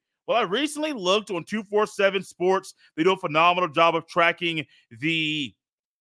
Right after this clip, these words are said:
players in the transfer portal. Their prediction, and these are among the people that cover this in the sport, is that Will Howard, the former Kansas State quarterback,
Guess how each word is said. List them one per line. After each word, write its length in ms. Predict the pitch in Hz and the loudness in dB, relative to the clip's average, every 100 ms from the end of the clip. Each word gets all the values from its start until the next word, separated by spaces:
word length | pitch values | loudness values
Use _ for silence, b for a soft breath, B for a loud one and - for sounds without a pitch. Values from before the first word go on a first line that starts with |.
| _ _ _ _ - | _ _ _ _ -6
players 480 | 160 175 170 160 - | 2 4 4 0 -2
in 220 | 165 165 | -2 0
the 80 | 147 | -2
transfer 420 | 147 170 165 165 | -2 -2 -2 -4
portal. 520 | 151 165 170 160 151 - _ _ _ _ _ _ | -4 0 2 4 0 -4 _ _ _ _ _ _
Their 260 | 123 277 269 | 2 4 4
prediction, 680 | 294 190 160 - - 151 | 2 2 0 0 -4 -4
and 140 | 139 131 | -4 -2
these 240 | 156 147 | -2 0
are 200 | 143 139 - 127 120 - | -2 -2 -6 _ _ -6
among 340 | 147 151 165 | -2 0 0
the 80 | 139 | -2
people 160 | 175 156 | -8 -6
that 140 | 147 | -8
cover 360 | - 190 165 170 117 | 0 2 2 0 0
this 200 | 160 - | -2 -2
in 160 | 165 | -6
the 80 | 139 | -6
sport, 520 | - - 233 180 151 - _ _ _ | -12 -8 -2 0 0 -4 _ _ _
is 140 | 180 180 | 0 2
that 160 | 160 | 2
Will 160 | 175 214 | 2 -2
Howard, 520 | 156 220 233 170 156 | 0 2 4 2 0
the 260 | 165 156 123 _ _ | -2 -4 -6 _ _
former 360 | 277 339 311 180 | -2 0 2 0
Kansas 360 | - 196 160 165 | 0 -2 -2 0
State 220 | 180 160 | -2 0
quarterback, 580 | 180 170 143 139 156 | 0 2 2 2 0